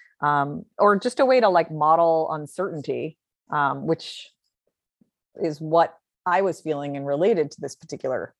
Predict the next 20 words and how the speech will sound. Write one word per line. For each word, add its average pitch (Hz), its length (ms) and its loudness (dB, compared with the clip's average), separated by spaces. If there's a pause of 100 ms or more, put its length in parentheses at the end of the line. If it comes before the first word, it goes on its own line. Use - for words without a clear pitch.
(100)
incident. 143 500 -10
So 156 400 2 (260)
we 180 120 -2
had 202 440 0
a, 156 380 2
a - 60 -8
circle, 196 560 -4 (480)
and 165 580 -4 (340)
I 175 100 4
think 220 380 -4
we 175 140 2
all 160 160 4
felt 160 340 0
like, 156 400 -2
despite 175 600 0
it 160 180 -6
being 156 260 -4
somewhat 160 360 -6
frustrating, 160 720 -2 (520)
um, 147 500 -4